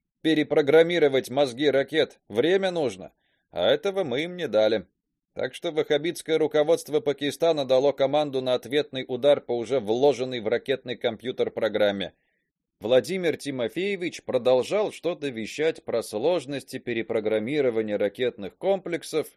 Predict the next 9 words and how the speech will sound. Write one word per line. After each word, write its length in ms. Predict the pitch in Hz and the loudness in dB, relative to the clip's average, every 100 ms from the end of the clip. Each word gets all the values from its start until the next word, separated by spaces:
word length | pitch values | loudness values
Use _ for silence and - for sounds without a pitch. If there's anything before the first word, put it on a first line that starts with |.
| _ _ | _ _
а 160 | - 92 | -12 -8
мой 260 | 104 208 220 | -2 0 2
рассудок 600 | 185 - 202 214 196 113 | 2 0 -2 -2 -2 0
в 120 | 143 | 0
это 240 | 196 151 | 0 0
время, 380 | 110 165 196 165 | 0 -2 0 -2
можно 380 | 123 156 143 147 | -2 -4 -4 -8
сказать, 540 | - 127 101 135 - | -4 -4 0 -2 -2
поплыл. 580 | 123 113 107 120 113 | -6 -4 -2 -2 -2